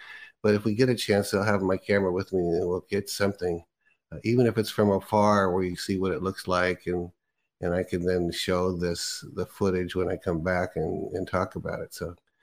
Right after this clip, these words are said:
it's, uh, it's a really neat, I love The Chosen. I'm, I'm so, a lot of people don't know this, but, uh, this is formed, I, I, Angel, if I understand correctly, Angel Studios is actually L D S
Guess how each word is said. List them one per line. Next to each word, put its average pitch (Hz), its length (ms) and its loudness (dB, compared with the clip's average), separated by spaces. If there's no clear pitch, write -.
it's, - 280 -6
uh, 85 220 0
it's 107 180 0
a 135 60 6
really 131 220 8
neat, 120 160 8
I 110 60 6
love 117 340 6
The 113 80 4
Chosen. 110 680 4
I'm, 98 380 0
I'm 95 200 0
so, 104 440 2
a - 60 2
lot 151 100 6
of 208 100 6
people 226 240 6
don't 120 380 6
know 120 260 8
this, 101 480 2
but, 95 340 2
uh, 90 280 -2
this 147 180 4
is 208 160 4
formed, 127 540 6
I, 104 240 2
I, - 20 -2
Angel, 127 540 4
if 120 160 -2
I 120 80 4
understand 165 520 4
correctly, 123 320 0
Angel 123 240 4
Studios 123 400 2
is 110 260 0
actually 135 360 0
L 113 140 4
D 113 180 2
S 113 240 0